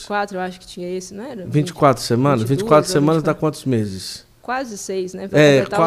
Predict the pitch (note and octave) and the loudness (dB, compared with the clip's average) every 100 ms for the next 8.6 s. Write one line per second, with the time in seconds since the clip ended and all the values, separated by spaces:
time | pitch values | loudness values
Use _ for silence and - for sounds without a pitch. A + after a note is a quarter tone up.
0 | D#3+ D3+ C#3+ - F#3+ A#3+ - B3+ C4 A#3 | 4 6 6 6 4 4 2 -2 0 0
1 | G#3 F#3+ - G3+ D3+ C3 C3+ D3+ D#3+ D#3+ | -2 -2 2 2 2 -4 -4 -4 -2 -2
2 | D3+ D#3+ D3 C#3+ E3+ F3+ - - - C#3+ | 0 -2 -2 -2 0 0 -2 -4 -4 -6
3 | B2+ C3 F#3+ G3+ F3+ E3 E3 - _ - | -6 -4 -6 -6 -10 -10 -14 -20 _ -6
4 | G#2+ - A#2 C3 D#3+ E3 - - - - | -2 0 0 2 2 0 -2 -8 -14 -16
5 | - - - A2 A2 G#2+ F2+ C#3+ E3 D#3+ | -20 -20 -8 -4 -2 -2 -2 -4 -4 -6
6 | - F3 E3+ C#3+ - D3 D3 - D3+ F3 | -4 -4 -4 -8 -4 -2 -2 0 2 4
7 | - C3+ - - G3 F#3+ E3 C#3+ - C#3 | 2 2 -2 2 4 4 2 -2 -2 -2
8 | B2 A#2 A2+ G#2 G#2 | 0 0 0 -2 -4